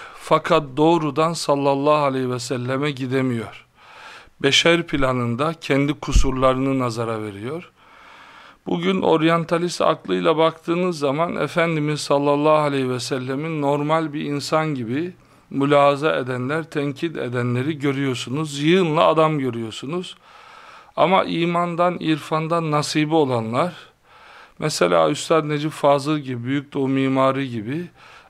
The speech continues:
Efendimiz sallallahu aleyhi ve sellemin mübarek ismini kendi ağzına almaya kendini layık görmez. Baştan sona Efendimiz'i anlattığı eserinde o der.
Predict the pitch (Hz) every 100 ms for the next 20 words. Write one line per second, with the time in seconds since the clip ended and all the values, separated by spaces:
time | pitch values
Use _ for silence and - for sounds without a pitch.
0 | _ 139 - 180 180 156 147 143 147 139
1 | 143 143 151 147 135 127 123 120 131 123
2 | 127 151 185 180 - - - - - -
3 | _ - 139 143 160 175 185 - 156 -
4 | 143 147 180 180 - 151 160 175 156 143
5 | 139 131 143 143 123 - - 143 147 147
6 | 143 170 180 - 147 143 156 147 135 135
7 | 143 131 - 143 135 147 180 180 - -
8 | - _ - 160 - - 180 175 - 139
9 | 139 - 165 151 135 127 147 139 139 131
10 | 120 - 131 135 131 - 123 120 120 156
11 | - 156 147 127 107 - -